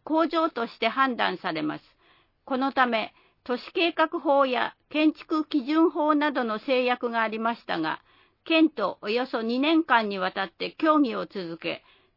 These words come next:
特例として許可を受けることができました。実施体制の整備。給食配送用コンテナ排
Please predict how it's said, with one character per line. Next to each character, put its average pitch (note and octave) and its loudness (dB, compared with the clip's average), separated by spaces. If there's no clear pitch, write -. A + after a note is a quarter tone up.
特 B3 -4
例 D#4 2
と C#4 -2
し - -12
て G#3 -4
許 F4 -2
可 C4 4
を G3+ -2
受 G3+ -6
け C4+ 0
る B3 -2
こ G#3 -4
と G#3+ -6
が G3 -4
で E3 -4
き - -12
ま D#3+ -4
し - -14
た。 - -12
実 A#3 -8
施 D4+ -2
体 E4+ 2
制 A#3+ 0
の F#3+ -4
整 G3 -2
備。 D#3+ -6
給 D#4+ 0
食 E4 -2
配 D#4 2
送 D4+ 2
用 C#4+ 2
コ D#4+ 2
ン D#4 4
テ D#4+ -2
ナ D#4 2
排 D#4+ -2